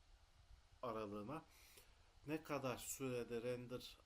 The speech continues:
alması gerektiğini belirtiyorsunuz arkadaşlar. Mesela buraya bir yaparsak bir saat boyunca render yapacak ve en pürüzsüz hale getirecek. Deneme renderları için mesela siz buraya beş dakika girebilirsiniz ya da üç dakika girebilirsiniz.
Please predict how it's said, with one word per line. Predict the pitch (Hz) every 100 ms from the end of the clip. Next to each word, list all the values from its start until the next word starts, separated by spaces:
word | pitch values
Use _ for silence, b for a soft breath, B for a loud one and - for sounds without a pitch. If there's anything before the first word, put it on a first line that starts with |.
| -
alması | 120 117 117 - -
gerektiğini | 123 107 - 139 143
belirtiyorsunuz | 135 127 - 123 104 - 101
arkadaşlar. | 98 92 92 - 117
Mesela | 139 - 123 120 117
buraya | 123 123 120
bir | 135
yaparsak | 127 95 101 95 - 160 - B B B B B -
bir | 165
saat | 156 - 117 101 -
boyunca | 113 104 98 101
render | 101 98 98
yapacak | 95 92 - 175 151
ve | 143 143
en | 131
pürüzsüz | 127 123 110 - 156 -
hale | 131 123 117
getirecek. | 98 90 95 87 82 - - B B B B B B
Deneme | 135 147 160 165
renderları | 156 147 147 139 147 147
için | 139 - 135
mesela | 135 131 135 135
siz | 131 - 131 131
buraya | 143 135 127 139 120 - - - - - - - 123
beş | 156 147 -
dakika | 113 - 143
girebilirsiniz | 131 139 135 131 131 127 - 98
ya | 117 120
da |
üç | 127 139 - -
dakika | 113 101 -
girebilirsiniz. | 131 120 120 120 113 120 - - 98 92 -